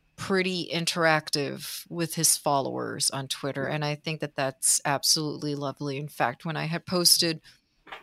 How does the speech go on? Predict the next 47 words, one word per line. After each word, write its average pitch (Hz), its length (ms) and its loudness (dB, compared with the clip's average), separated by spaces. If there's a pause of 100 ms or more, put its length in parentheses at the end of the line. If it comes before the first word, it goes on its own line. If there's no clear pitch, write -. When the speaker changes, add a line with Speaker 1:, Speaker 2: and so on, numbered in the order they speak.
(140)
Speaker 1:
something 185 320 0
that 170 140 0
he 180 140 -2
had 160 140 -2
passed 165 400 2
away, 160 500 0 (720)
uh, 151 380 0
someone 165 480 2
had 165 180 -4
responded 151 560 0
saying, 147 280 0
like, 143 200 -6
"Oh, 170 360 0
that 156 160 -2
makes 170 280 0
me 170 120 -4
so 160 220 4
sad," 151 500 2
because 143 560 -2
he 165 380 -2
had 156 220 -4
actually 151 460 0
liked 156 280 0
a 156 60 -4
couple 160 280 -4
of 151 80 -4
my 143 140 -4
tweets 165 480 -2
and 143 140 -8
had 135 160 -6
responded 170 640 -2
to 180 140 4
one 170 140 -2
of 156 60 -6
them, 165 160 -4
and 135 120 -8
he 151 120 -8
was 139 160 0
so 165 260 4
nice 160 460 0
and 147 120 -2
so 160 300 2
kind, 156 580 -4
and, 151 200 -6 (720)
you 208 120 0
know, 190 300 2
that 190 440 2